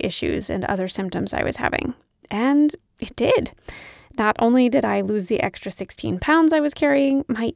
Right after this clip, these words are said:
energy levels returned to normal and I felt like me again. And there were other unexpected benefits, too. For the past fifteen years, I've had to limit my caffeine intake or get that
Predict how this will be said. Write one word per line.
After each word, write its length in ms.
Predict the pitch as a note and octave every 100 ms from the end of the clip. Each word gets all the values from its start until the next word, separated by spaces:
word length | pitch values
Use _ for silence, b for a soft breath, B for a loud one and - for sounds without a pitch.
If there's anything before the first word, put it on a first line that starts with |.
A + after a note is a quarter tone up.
| -
energy 400 | B3 E4+ E4+ -
levels 440 | - - - -
returned 360 | G3 - G#3+ G3+
to 100 | G#3
normal 380 | F#3+ G3 F#3+ -
and 220 | G3+ -
I 100 | -
felt 280 | - - - -
like 260 | A#3+ -
me 480 | - F#3+ A#3 D#4+ D#4
again. 460 | - G3 F3 - - B B B B B
And 100 | A#3+
there 100 | C4
were 200 | D#4 E4
other 400 | D#4+ G#4 F#4+ B3+ -
unexpected 680 | - C4+ C#4 - B3+ - G#3
benefits, 480 | G#3+ A3+ - - -
too. 320 | - A3 - - b b b
For 140 | - -
the 80 | A#3
past 340 | B3+ C4 -
fifteen 460 | B3+ - - A3+ G3
years, 500 | C#4 D#4+ D#4+ D#4 -
I've 140 | - A#3+
had 200 | C4 A#3+
to 140 | -
limit 440 | G#3 G3 B3 B3+ -
my 160 | G3+
caffeine 460 | G3 G3+ F#3+ B3+ B3+
intake 440 | G3 F#3 G#3 A3+ -
or 100 | G3+
get 220 | F3+ G3
that 220 | - F3+